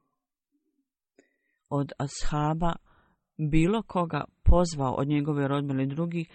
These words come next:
a da on nije pozitivno odgovorio.” Hazreti Ajša kaže: „Zato je u časnom Kur'anu, Allah dželle šanhu kaže,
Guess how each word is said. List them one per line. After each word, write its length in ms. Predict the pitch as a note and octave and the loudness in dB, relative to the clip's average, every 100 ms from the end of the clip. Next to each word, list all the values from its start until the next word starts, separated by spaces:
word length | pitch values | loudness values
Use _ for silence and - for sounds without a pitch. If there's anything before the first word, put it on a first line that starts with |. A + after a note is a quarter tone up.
| - - _ _ _ _ - | -20 -20 _ _ _ _ -4
a 140 | C#3+ | -2
da 140 | C#3+ - | -2 -2
on 200 | D#3 D#3 | 0 0
nije 320 | D#3+ E3 E3 | 0 2 0
pozitivno 600 | D#3 E3 D#3+ D3 D3+ C#3+ | 4 4 4 -2 -2 -2
odgovorio.” 600 | C#3 C3+ C3 C3 B2+ C3 A#2+ - - | -2 -2 -2 -4 -2 -4 -6 -14 -8
Hazreti 360 | C#3+ D3+ - | -8 -6 -6
Ajša 320 | C#3 C3 - C3 | -4 -4 -6 -8
kaže: 520 | - C3+ C#3 F3 F3 - _ _ _ _ _ _ _ _ _ _ _ _ _ | -4 -4 -2 -6 -8 -10 _ _ _ _ _ _ _ _ _ _ _ _ _
„Zato 460 | C#3+ C#3+ D3+ - G3+ | -4 -2 -2 -2 -6
je 80 | G3+ | -4
u 60 | - | -6
časnom 440 | - D#3 - C#3+ | -6 -6 -4 -6
Kur'anu, 580 | - C#3+ - C#3+ D3 F#3 | -6 -8 -4 -2 -2 -2
Allah 320 | - C3+ C3 C3+ | -4 -4 -4 -4
dželle 220 | C3+ C3 - | -4 -6 -6
šanhu 360 | C3+ B2 C3+ | -6 -6 -6
kaže, 580 | B2+ C3+ C3 C#3+ E3 F3+ | -8 -6 -4 -4 -4 -6